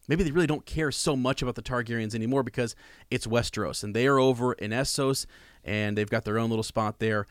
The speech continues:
Um, I really think that the Faceless Men also might be anti, uh, Maesters and, and this whole, you know, if the Maesters are sort of behind everything, and they're,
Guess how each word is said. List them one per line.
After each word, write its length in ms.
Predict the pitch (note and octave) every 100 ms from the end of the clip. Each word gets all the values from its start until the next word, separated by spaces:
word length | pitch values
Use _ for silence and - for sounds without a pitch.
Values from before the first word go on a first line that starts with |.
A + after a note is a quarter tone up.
| - - - -
Um, 280 | A#2+ A#2 -
I 80 | -
really 500 | C3+ A2+ E3+ C#4 C4+
think 460 | D3+ A2+ F#2+ - - _
that 260 | A#2+ A#2+ G#2+ - _ _ _ -
the 140 | B2+
Faceless 420 | - D#3+ F3+ D#3
Men 160 | C#3 C3
also 380 | - C#3 D3 D3
might 280 | B2 D#3 -
be 180 | E3 -
anti, 600 | D#3+ D#3+ D3+ C#3+ C#3 B2+ - - _ _
uh, 240 | - B2 A#2+
Maesters 760 | B2 C3 D3 - A2+ A2+ C3+ -
and, 240 | C3 B2+ B2
and 180 | A#2+ A#2+
this 160 | A#2
whole, 440 | - C3+ B2+ A#2+ A2 - _ _
you 180 | G#2+ A#2+
know, 40 |
if 40 | A2+
the 60 |
Maesters 340 | B2+ C#3 C#3+ A#2+
are 80 | A#2+
sort 160 | - C3
of 60 |
behind 340 | A2+ C3 C#3 C3+
everything, 400 | B2 A#2 B2 B2
and 100 | A#2
they're, 180 | A#2